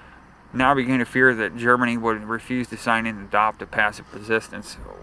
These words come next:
which would require the Allies to use force. Since the British armies were being disbanded, such a need of force would fall largely on the French, and would be highly welcome to people like Foch, who favored duress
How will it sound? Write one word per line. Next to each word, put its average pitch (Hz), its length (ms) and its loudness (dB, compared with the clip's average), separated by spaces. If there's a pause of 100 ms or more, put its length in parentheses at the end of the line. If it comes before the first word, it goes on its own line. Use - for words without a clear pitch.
(180)
which 120 260 -4
would 110 120 -6
require 107 460 2
the 101 100 -4
Allies 104 360 -2
to 117 60 -6
use 104 180 -8
force. 113 400 0 (840)
Since 143 220 -4
the 135 100 -4
British 135 320 2
armies 120 360 4
were 110 100 0
being 113 260 -4
disbanded, 107 600 -4 (1600)
such - 240 -2
a 127 60 -2
need 120 160 0
of 107 80 -6
force 117 340 2
would 101 100 -10
fall 113 240 4
largely 110 400 2
on 107 100 -8
the - 60 -10
French, - 440 0 (600)
and 120 120 0
would 123 100 4
be 117 120 -2
highly 127 260 4
welcome 113 500 2
to - 80 -16
people 113 320 -6
like 104 160 0
Foch, 107 320 4
who - 160 -10
favored 107 340 -6
duress 107 580 2